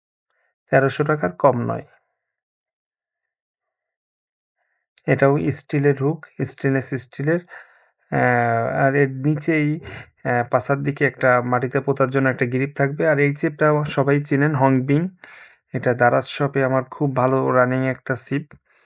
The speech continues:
এই ছিপটা যারা দেখে চিনতে পারছেন, অবশ্যই কমেন্ট বক্সে লিখবেন ছিপটা কেমন। আর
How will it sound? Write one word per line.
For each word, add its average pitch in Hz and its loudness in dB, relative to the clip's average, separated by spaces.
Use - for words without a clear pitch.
এই 147 4
ছিপটা 139 -2
যারা 127 2
দেখে 127 -4
চিনতে 131 -2
পারছেন, 143 0
অবশ্যই 143 0
কমেন্ট 127 0
বক্সে 127 -2
লিখবেন 127 -2
ছিপটা 127 -2
কেমন। 120 2
আর 120 6